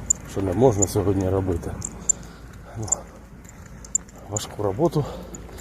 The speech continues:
Таку важку по дому не треба. Їсти можна, готувати їсти можна. Пити спиртне не, нельзя. Голову мити не можна,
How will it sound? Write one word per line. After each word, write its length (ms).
Таку 220
важку 300
по 80
дому 240
не 80
треба. 300
Їсти 340
можна, 280
готувати 480
їсти 300
можна. 300
Пити 240
спиртне 480
не, 200
нельзя. 400
Голову 420
мити 320
не 120
можна, 340